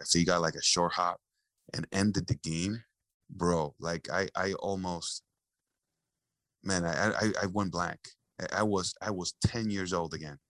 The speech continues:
you know, and I really, really, I was invested, uh, e-, emotionally into that ball club. I, I truly felt that that was a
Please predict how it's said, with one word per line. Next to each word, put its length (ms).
you 120
know, 200
and 200
I 120
really, 520
really, 440
I 80
was 200
invested, 600
uh, 100
e-, 100
emotionally 720
into 240
that 240
ball 280
club. 240
I, 200
I 180
truly 420
felt 400
that 160
that 140
was 220
a 60